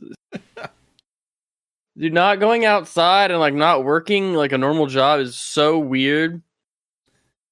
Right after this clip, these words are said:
'cause my sleep schedule just is gone at this point. And so I, like, watched the matches last night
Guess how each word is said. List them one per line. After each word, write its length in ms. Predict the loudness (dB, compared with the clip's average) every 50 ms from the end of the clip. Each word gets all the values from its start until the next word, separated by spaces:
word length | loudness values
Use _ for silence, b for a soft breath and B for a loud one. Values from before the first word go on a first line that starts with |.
| _ _ -12
'cause 240 | -4 -2 -2 -2 0
my 120 | 0 0
sleep 220 | 0 0 -2 -2 0
schedule 340 | 2 0 0 2 0 -4
just 240 | -4 -6 -8 -8 -6
is 360 | -6 -4 -4 -6 -8 -10 -10 -12 -12 -4
gone 540 | 0 2 2 4 4 2 2 0 -2 -2 0
at 160 | 0 0 0
this 160 | -2 -4 -4
point. 300 | -2 -2 -2 0 0 -2
And 120 | -4 -4
so 500 | -4 0 2 2 4 4 2 0 -2 -6 _ _ _ _ _ _ _ _ _ _ _ _
I, 140 | -2 0 2
like, 440 | 2 4 4 2 2 0 -6 -12 -18 _
watched 680 | -6 0 2 2 2 2 0 -4 -12 -10 -10 -10 -10 -12 -10
the 440 | -2 0 0 2 2 0 0 0 0
matches 520 | 0 0 0 -2 -2 -2 -4 -4 -2 -2
last 440 | 0 0 2 2 2 0 -4 -8 -6
night 840 | -4 -4 -2 -2 -2 -2 0 -2 -2 -4 -6 -8 -10 -12 -12 -12